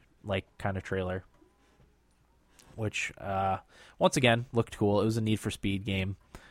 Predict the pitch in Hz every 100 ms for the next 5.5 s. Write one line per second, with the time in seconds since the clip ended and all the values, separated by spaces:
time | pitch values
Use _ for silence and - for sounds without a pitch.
0 | - _ 95 90 90 92 - _ _ -
1 | 113 127 117 107 101 104 98 - 98 -
2 | 101 98 98 98 95 95 95 95 98 98
3 | - 92 92 - - 90 98 98 - -
4 | - - - - 131 - 110 117 110 104
5 | - 113 98 104 101